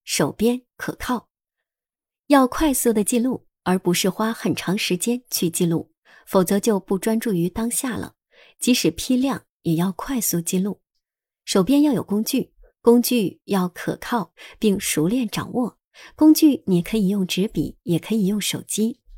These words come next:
其次，要养成记录的习惯。批量记录，随时记录。每天早晚养成批量记录收集的习惯，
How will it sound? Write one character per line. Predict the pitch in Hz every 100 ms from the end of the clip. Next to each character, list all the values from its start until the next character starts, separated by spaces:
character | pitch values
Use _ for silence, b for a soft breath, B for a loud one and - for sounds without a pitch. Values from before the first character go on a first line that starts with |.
| - _ _ _ _ _ b -
其 | - 214
次， | - 233 B B
要 | 240 226
养 | 208 165
成 | 156 180 202
记 | - 254
录 | 247
的 | 220
习 | - 160
惯。 | 240 240 - _ _
批 | - 294
量 | 294 240
记 | - 226
录， | 233 - _
随 | - - 202
时 | - 156
记 | 160 220
录。 | 202 196 - _ _ _ _ _ _ _ _ _ _
每 | - 220
天 | 262 277
早 | 202
晚 | 233 185 139 - _ b -
养 | 190 180
成 | - 185
批 | 220 -
量 | 254 240
记 | - 214
录 | 208
收 | 185 254 254
集 | 175
的 | 185
习 | - 220
惯， | 220 196